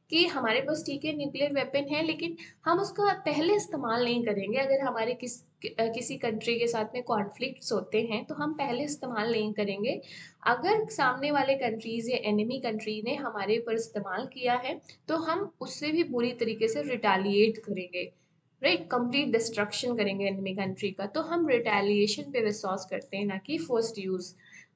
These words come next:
no first u-, uh, no first use में। तो India ने क्या adopt किया है? No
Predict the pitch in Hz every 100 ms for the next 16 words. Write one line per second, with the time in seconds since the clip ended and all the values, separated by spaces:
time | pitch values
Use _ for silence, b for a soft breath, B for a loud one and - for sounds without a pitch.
0 | - 240 247 247 208 - 202 - 208 185
1 | 214 208 202 202 185 - 185 180 180 175
2 | - - _ 269 - 240 233 277 311 311
3 | 294 277 247 214 214 - 214 214 285 302
4 | 240